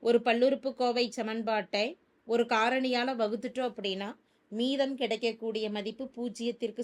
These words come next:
சமமாகும். இந்த நிபந்தனையை எடுத்துக்கிட்டு தான் ஏயின் மதிப்பு என்னன்னு கணக்கிடுவோம். கொடுக்கப்பட்டுள்ள பல்லுறுப்புக்கோவை சமன்பாடானது மூணு எக்ஸ் பவர் மூணு பிளஸ் எட்டு எக்ஸ் ஸ்கொயர் பிளஸ் எட்டு எக்ஸ் பிளஸ் ஏ என்பதாகும்.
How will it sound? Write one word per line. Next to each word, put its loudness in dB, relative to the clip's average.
சமமாகும். -4
இந்த 0
நிபந்தனையை 2
எடுத்துக்கிட்டு -2
தான் 0
ஏயின் 2
மதிப்பு -2
என்னன்னு -2
கணக்கிடுவோம். -2
கொடுக்கப்பட்டுள்ள 0
பல்லுறுப்புக்கோவை 0
சமன்பாடானது -2
மூணு -2
எக்ஸ் -4
பவர் 2
மூணு -2
பிளஸ் 2
எட்டு 2
எக்ஸ் 0
ஸ்கொயர் 0
பிளஸ் -2
எட்டு 0
எக்ஸ் -2
பிளஸ் -4
ஏ 2
என்பதாகும். -4